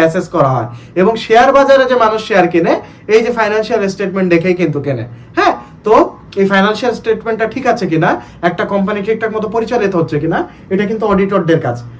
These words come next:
হ্যাঁ? তো অডিটর কারা? যারা হচ্ছে সিএ ডিগ্রি কমপ্লিট করে, বুঝা গেছে? তো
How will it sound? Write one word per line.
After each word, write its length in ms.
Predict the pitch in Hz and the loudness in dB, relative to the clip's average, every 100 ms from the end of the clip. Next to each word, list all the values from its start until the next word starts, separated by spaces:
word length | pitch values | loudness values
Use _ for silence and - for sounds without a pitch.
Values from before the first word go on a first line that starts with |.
| - | -2
হ্যাঁ? 140 | 349 440 - - | -2 -2 -8 0
তো 40 | 180 | 4
অডিটর 320 | 196 240 254 247 226 | 4 4 0 2 4
কারা? 200 | 196 120 - - | 4 2 -2 -4
যারা 140 | 165 180 | 0 0
হচ্ছে 160 | 190 214 | 0 -2
সিএ 160 | 208 180 | 2 2
ডিগ্রি 160 | 185 175 170 | 2 -2 -4
কমপ্লিট 260 | 151 151 - | -4 -4 -6
করে, 140 | 127 - - - - | -8 -8 -16 -20 -10
বুঝা 180 | 214 294 | 0 2
গেছে? 200 | 339 247 - - - - - - - - - | 2 0 -4 -8 -20 -20 -20 -20 -20 -20 -2
তো 80 | 180 | 2